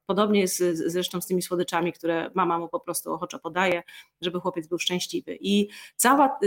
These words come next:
całe, e, życie Waldka zbudowane jest wokół, e, zespołu, który buduje i wielkiego marzenia startu w kolejnych turniejach gamingowych. I to jest coś, co, e, mam wrażenie, że buduje dosyć interesujące konflikty w,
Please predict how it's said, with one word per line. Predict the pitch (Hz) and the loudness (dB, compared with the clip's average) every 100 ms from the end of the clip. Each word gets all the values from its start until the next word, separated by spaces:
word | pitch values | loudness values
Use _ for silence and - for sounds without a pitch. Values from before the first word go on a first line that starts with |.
| 202 | 0
całe, | 233 254 254 220 196 185 _ _ - - | 4 6 6 4 2 -2 _ _ -10 -2
e, | 180 175 | 0 0
życie | 175 175 277 240 | 0 2 2 2
Waldka | 190 180 170 - - - 254 330 _ - | 2 2 0 -6 -2 0 0 -2 _ -10
zbudowane | 170 202 196 190 247 254 | -2 0 2 4 4 6
jest | 190 170 | 4 2
wokół, | 160 196 - 208 220 - - | 0 0 4 4 4 -2 0
e, | 180 - | 2 2
zespołu, | 208 - 269 269 | 0 4 4 4
który | - 190 170 | 2 -2 -2
buduje | 170 160 185 | -2 0 0
i | 220 185 | 2 0
wielkiego | 180 190 240 | -2 0 2
marzenia | 220 196 208 202 | 2 2 2 2
startu | 180 180 180 | -2 -6 -6
w | |
kolejnych | 175 175 175 | -4 -2 -2
turniejach | 170 165 160 156 | -6 -6 -6 -4
gamingowych. | 156 156 - - - - | -6 -6 -6 -10 -12 -16
I | 170 | -14
to | - 208 | 0 2
jest | 208 208 | 2 0
coś, | 196 190 | -4 -4
co, | - 180 175 175 - _ - - - | -2 2 2 0 -8 _ -20 -20 -4
e, | 175 170 165 165 - _ _ | 0 0 0 -4 -10 _ _
mam | 185 202 240 | 2 4 6
wrażenie, | 214 208 202 196 | 4 4 4 2
że | 180 | 2
buduje | 170 180 208 202 175 | 0 0 2 4 2
dosyć | 180 208 233 | 0 -4 -2
interesujące | 196 190 180 190 190 196 196 170 160 - _ | -2 -2 -2 0 0 0 0 -2 -4 -8 _
konflikty | 190 170 - 208 208 - 160 | -6 -4 0 -2 -2 -4 -4
w, | 165 185 165 160 | 0 2 2 0